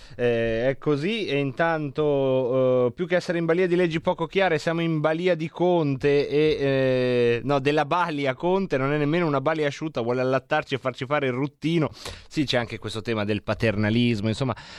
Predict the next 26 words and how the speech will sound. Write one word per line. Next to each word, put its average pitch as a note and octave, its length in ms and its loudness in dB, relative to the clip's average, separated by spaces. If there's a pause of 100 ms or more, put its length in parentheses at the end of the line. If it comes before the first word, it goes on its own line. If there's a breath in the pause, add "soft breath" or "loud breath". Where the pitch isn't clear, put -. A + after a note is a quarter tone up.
ci E3 140 0
sono D3+ 480 0
tanti, A#2+ 880 -2
eh, A2 380 -2
elementi D3+ 800 2
che B2+ 120 2
stanno D3 480 -2
vibrando A2+ 760 0
nella, A#2 840 0 (580 loud breath)
nella D3 200 2
comunicazione E3+ 640 0
politica, F3 680 -2 (220)
nelle D#3 880 4
regole C3 480 2
che, C#3 320 2
eh, C3 200 2
stanno C#3+ 300 -2
disciplinando C3 720 0
questo C3 260 -2
nuovo C3 360 2
modo A2 520 2
di A#2+ 380 2
vivere B2 380 2
le A#2+ 120 0
nostre A#2 400 0
giornate, F3 720 0